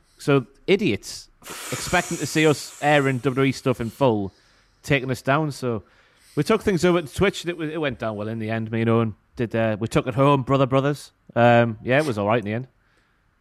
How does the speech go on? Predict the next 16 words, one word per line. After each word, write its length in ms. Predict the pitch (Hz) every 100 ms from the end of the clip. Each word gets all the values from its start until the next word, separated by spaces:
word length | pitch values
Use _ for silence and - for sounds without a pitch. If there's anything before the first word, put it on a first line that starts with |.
| _
Got 180 | 147 135
finished 300 | 143 139 147
at, 80 | 135
like, 400 | 131 - - - _ _ _ _
what 180 | 135 165
was, 180 | 107 - _
it 40 |
was 260 | 110 104 - 90
nearing 260 | 101 139 127
on 140 | 123
four 260 | 117 127 120
o'clock 260 | 107 135 117
in 80 | 113
the 60 |
morning 300 | 107 127 127
on 180 | 117 107